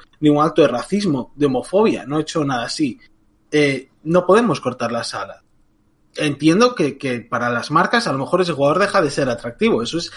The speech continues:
su problema. Tú no eres responsable de todo lo, lo que pasa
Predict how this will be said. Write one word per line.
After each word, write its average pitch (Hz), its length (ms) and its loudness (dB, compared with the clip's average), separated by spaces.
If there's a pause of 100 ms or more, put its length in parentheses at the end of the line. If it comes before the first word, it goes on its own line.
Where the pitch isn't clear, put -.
(120)
su 233 320 0
problema. 117 540 -2 (300)
Tú 151 120 0
no 160 120 4
eres 165 180 2
responsable 147 600 2
de 135 120 0
todo 135 280 0
lo, 135 240 0
lo 143 160 2
que 143 100 -2
pasa 147 380 -2